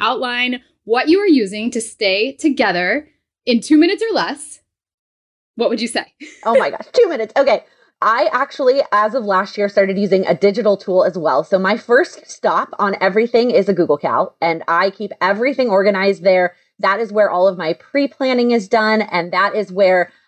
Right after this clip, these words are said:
Speaker 2: I keep things like this that I schedule weeks and even months in advance. The Google Cal also just allows me to be more realistic. So it allows me to break things down by hour in advance so I can see what I have time for and what I don't have time for.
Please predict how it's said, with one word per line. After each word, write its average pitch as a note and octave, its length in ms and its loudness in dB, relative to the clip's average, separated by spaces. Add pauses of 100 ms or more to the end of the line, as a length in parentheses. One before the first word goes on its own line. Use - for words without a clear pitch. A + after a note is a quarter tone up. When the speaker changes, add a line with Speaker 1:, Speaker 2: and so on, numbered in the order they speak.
(140)
Speaker 2:
I G3+ 180 0
keep G#3+ 340 -4 (220)
things G#3+ 240 0
like G#3+ 160 0
this F#4 180 -4
that G3+ 180 0
I F#3+ 100 0
schedule G#3 520 0
weeks G#3 360 -2
and F#3+ 160 2
even F3 320 2
months F3 320 -2
in E3 80 0
advance. E3 560 -2 (340)
The - 80 0
Google C4+ 300 0
Cal D#4 280 -4
also G#3 400 0
just G3 220 -8
allows D#3+ 400 0
me F3+ 160 -4
to F#3 120 -6
be E3 120 -2
more D#3+ 240 0
realistic. C#3+ 760 -2
So F3 160 4
it E3+ 80 2
allows G3 360 0
me C#4+ 180 -2
to A#3+ 80 2
break F3+ 240 0
things F#3 300 0
down E3 240 -2
by D#3 220 0 (100)
hour B3 440 2 (360)
in A3+ 100 0
advance F#3 560 0
so G#3+ 160 2
I F3+ 100 0
can F#3 240 -4
see B3 280 -4
what F#3+ 180 0
I A3 80 0
have A3+ 160 -6
time G3+ 260 0
for F#3+ 300 2
and E3+ 100 -6
what E3 120 -2
I E3+ 100 2
don't F3+ 240 0
have F#3+ 180 -4
time F#3 280 -4
for. F3 340 0